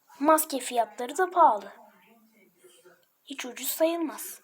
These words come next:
İki bin on altıda yirmi beş kuruş olan ıslak mendil şimdi bir buçuk ve iki lira. İki bin on altıda yüz yirmi ve şimdi dört yüz veya altı yüz lira olan bir ceket.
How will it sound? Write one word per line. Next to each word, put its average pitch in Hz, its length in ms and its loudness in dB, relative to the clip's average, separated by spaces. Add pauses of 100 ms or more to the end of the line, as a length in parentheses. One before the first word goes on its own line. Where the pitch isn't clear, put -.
(420)
İki 262 140 0
bin 294 100 6
on 302 140 8
altıda 277 340 6
yirmi 262 300 6
beş 330 180 8
kuruş 285 260 6
olan 277 260 10
ıslak 294 360 6
mendil 269 400 6 (640)
şimdi 302 440 8
bir 320 220 10
buçuk 311 320 4
ve 302 140 8
iki 320 300 10
lira. 269 340 8 (720)
İki 269 280 -8
bin 311 140 -2
on 381 160 2
altıda 311 380 2
yüz 262 400 -2 (200)
yirmi 269 540 0 (640)
ve 262 140 2
şimdi 330 680 2 (640)
dört 339 300 4
yüz 311 200 0
veya 311 300 10
altı 294 280 4
yüz 320 200 2
lira 294 220 4
olan 294 280 -2
bir 269 340 -4
ceket. 262 640 0